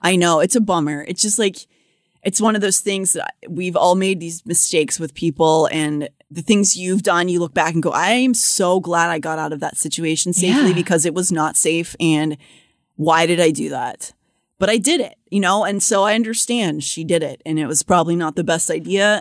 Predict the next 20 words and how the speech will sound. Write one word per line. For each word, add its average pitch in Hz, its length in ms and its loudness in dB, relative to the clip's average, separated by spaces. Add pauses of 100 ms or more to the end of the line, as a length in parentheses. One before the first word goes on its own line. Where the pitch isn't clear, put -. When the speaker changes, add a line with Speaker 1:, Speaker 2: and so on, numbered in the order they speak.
Speaker 1:
and 170 320 0
all 180 180 4
sometimes 190 340 0
we 190 80 0
can 185 100 2
do 175 140 2
is 160 100 -2
look 156 140 -8
back 165 280 2
in 170 80 -4
retrospect, 254 600 0
and 180 140 2
unfortunately 208 680 0
in 185 80 -2
this 185 140 -4
case, 160 440 -4 (1600)
again, 262 340 2
we 214 120 2
don't 262 200 2
know 262 360 2